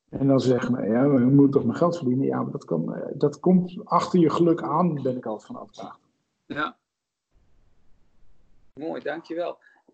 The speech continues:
Speaker 2: Ik, eh, wat, wat kunnen wij doen om, om mee te helpen aan, aan deze betere wereld, om de wereld, eh, cacao slaafvrij te maken? Behalve de reep kopen natuurlijk. Maar
Speaker 1: Nou, op dit moment heel concreet,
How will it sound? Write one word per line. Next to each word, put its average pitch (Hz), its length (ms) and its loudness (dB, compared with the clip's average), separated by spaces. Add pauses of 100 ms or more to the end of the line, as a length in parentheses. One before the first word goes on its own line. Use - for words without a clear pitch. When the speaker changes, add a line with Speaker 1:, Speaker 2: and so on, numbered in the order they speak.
(140)
Speaker 2:
Ik, 185 260 -6
eh, 185 280 -2 (1080)
wat, 165 260 -10
wat 220 180 -10
kunnen 214 260 -12
wij 202 240 -4
doen 113 240 -12 (160)
om, 139 240 -16
om 135 260 -16 (220)
mee 160 380 -8
te 208 100 -10
helpen 190 480 -10 (460)
aan, 147 300 -12
aan 147 200 -10
deze 139 300 -8
betere 131 380 -6
wereld, 131 460 -8
om 135 160 -12
de 127 80 -10
wereld, 127 340 -8
eh, 123 240 -10 (260)
cacao 127 340 -10
slaafvrij 135 440 -10
te - 80 -20
maken? 107 160 -14
Behalve 127 560 -8 (200)
de 123 120 -8
reep 139 280 -4
kopen 117 480 -10
natuurlijk. 117 480 -10
Maar - 160 -8
Speaker 1:
Nou, 185 280 4
op 170 120 -4
dit 269 220 -4
moment 233 460 0
heel - 540 -2
concreet, 208 840 -4